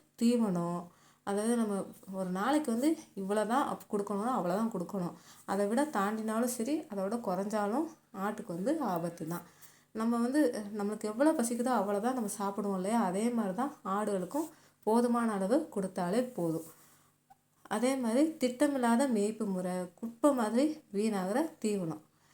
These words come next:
இதெல்லாம் சேர்ந்து தான் ஒரு ஆடு வளர்ப்பவர்களை கடனாளியாக்குது. கண்டிப்பா திட்டமிடலுங்கிறது கண்டிப்பா ஆடு வளர்ப்புல முக்கியம்.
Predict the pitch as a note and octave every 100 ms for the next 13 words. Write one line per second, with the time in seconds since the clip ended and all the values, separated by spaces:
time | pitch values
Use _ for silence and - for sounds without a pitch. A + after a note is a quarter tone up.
0 | _ G#3+ A3 D#4 G4+ D4 C4+ C4 A3+ G#3
1 | A#3+ A#3+ F#3 G#3+ F#3+ F#3+ G#3 A#3+ B3+ G#3+
2 | G3 G3+ F3+ E3+ F3+ F3+ D#4 - - _
3 | A3 G#3+ A3 G#3+ F#3 E3+ E3+ E3 - -
4 | - - - _ _ _ _ - A3 A#3+
5 | B3 C#4 D#4 - A3+ B3 A#3+ A3+ A3+ G3
6 | F3+ A3+ D4+ G#3+ F#3 F3+ F3+ D#4 - F#3+
7 | F#3 E3+ E3 C#4 D4 G3 - E3+ D#3